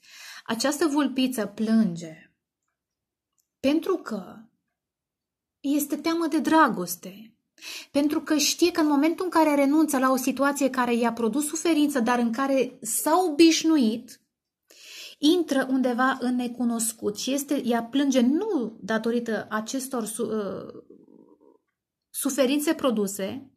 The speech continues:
peste care e conștientă că trebuie să treacă, ci plânge mai degrabă pentru că e frică de necunoscut, nu are curajul. Dar repet,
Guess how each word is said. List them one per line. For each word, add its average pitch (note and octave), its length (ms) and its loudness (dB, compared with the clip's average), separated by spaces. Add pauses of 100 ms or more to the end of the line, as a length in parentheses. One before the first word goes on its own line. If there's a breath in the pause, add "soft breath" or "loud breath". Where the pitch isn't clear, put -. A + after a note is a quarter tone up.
(220)
peste A3+ 260 -4
care G3+ 180 -4
e F#3+ 40 -4
conștientă A#3+ 640 -4
că F#3+ 120 -8
trebuie F#3+ 260 -8
să F#3 120 -12
treacă, F#3+ 420 -14 (480 loud breath)
ci - 160 -12
plânge G#4 360 0
mai G4 140 2
degrabă G3 840 -4 (2250)
pentru C4+ 260 -8
că D4 120 -6
e C#4+ 100 -2
frică D#4+ 360 -4
de D4+ 100 -2
necunoscut, C#4 640 -6
nu A#3 140 -2
are C4+ 140 -2
curajul. G#3 560 -8 (800)
Dar C4 200 -4
repet, D4 380 -2